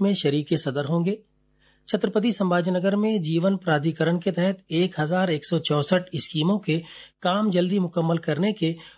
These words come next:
वजीर गुलाब राव पाटिल के अहकामात। आज से बारहवीं जमात के इम्तिहानात का आगाज। छत्रपति संभाजीनगर डिवीजन में एक लाख पचासी हजार तलबा का इंदराज और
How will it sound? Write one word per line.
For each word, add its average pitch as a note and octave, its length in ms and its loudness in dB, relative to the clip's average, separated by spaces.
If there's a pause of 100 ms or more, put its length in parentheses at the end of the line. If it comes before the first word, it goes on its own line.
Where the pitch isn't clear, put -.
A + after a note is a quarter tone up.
(140)
वजीर F#3+ 320 0
गुलाब E3 340 -2
राव F#3 220 2
पाटिल F#3+ 320 0
के F#3 160 2
अहकामात। D3+ 580 0 (1300)
आज G3+ 200 2
से A3+ 240 -4
बारहवीं E3+ 340 2
जमात E3 340 0
के G#3 120 -2
इम्तिहानात D#3 600 0
का D#3+ 120 0
आगाज। D3 460 0 (280)
छत्रपति F3+ 440 0
संभाजीनगर E3 600 2
डिवीजन D3 400 0
में G3 280 0
एक F3+ 280 0
लाख E3 300 -2
पचासी D#3+ 400 0
हजार D#3+ 280 2
तलबा D3+ 360 0
का E3+ 140 -2
इंदराज D3+ 500 0 (420)
और F#3 300 0